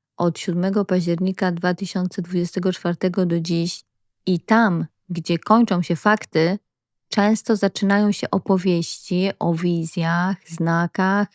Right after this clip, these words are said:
i połączeniach. To nie będzie odcinek o wydawaniu wyroków ani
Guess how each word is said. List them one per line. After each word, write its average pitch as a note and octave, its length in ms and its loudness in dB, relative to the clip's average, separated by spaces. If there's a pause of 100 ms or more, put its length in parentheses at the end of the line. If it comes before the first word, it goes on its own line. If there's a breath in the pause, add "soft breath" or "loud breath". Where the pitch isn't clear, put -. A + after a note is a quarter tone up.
(200)
i F3+ 140 0
połączeniach. F3 880 0 (560 soft breath)
To F#3+ 160 4
nie F#3 200 2
będzie A3 640 4
odcinek G3+ 680 0
o F#3+ 100 4
wydawaniu G3 680 2
wyroków G3 640 0
ani G3 500 0